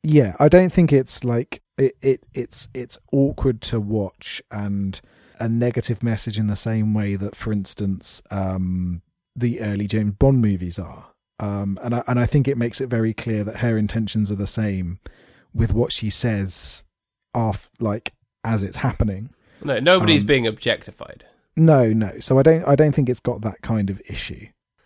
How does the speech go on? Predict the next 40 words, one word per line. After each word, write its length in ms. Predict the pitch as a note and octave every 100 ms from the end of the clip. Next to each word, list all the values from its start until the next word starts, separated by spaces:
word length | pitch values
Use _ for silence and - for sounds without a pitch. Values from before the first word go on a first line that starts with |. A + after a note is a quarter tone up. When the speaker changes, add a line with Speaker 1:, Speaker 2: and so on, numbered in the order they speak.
| _
Speaker 2:
No, 220 | C3 G2+
Speaker 1:
Um, 180 | G2 F#2+
Speaker 2:
it 60 | C3
just 220 | F3+ D#3+
<laughs> 40 | -
seems 280 | F#3 D3 C3
very, 340 | B2+ B2+ B2
it 100 | C3
all 100 | F#3
happens 280 | D#3+ D#3 C#3+
very 180 | C3+ B2
quickly. 480 | - F#2 - F2 -
<laughs> 40 | D3+ - _ _ _ _ _ -
Speaker 1:
Yeah, 160 | F3 E3
it 140 | D#3
kind 220 | - G#3+
of 80 | G3+
comes 300 | - G#3 F#3+
out 160 | F#3+ D3
of 100 | C3+
nowhere 540 | C#3+ D3 A#2 G2+ G2
and 160 | A#2 A#2
suddenly 400 | C3+ B2+ A#2+ A#2
it 80 | A2
happens, 720 | C3 B2 G2+ F2 F2 - - _ _ _ _ _ _ -
um, 520 | A2+ G#2+ G#2+ G#2 G#2+
which 220 | A#2 A2+
is 80 | A2
a 60 | A2+
bit 120 | -
strange. 720 | - G#2+ F#2+ F#2+ G2 - - _ _ _ _ -
Um, 420 | G#2 G2+ G2+ G2+
that 140 | A2+ B2
was 100 | A2
a 40 |
bit 120 | G#2+
of 80 | G2+
a 40 | F#2+
surprise. 680 | - - E2+ E2 - - - _ -
Speaker 2:
Yeah. 320 | A#2+ G#2+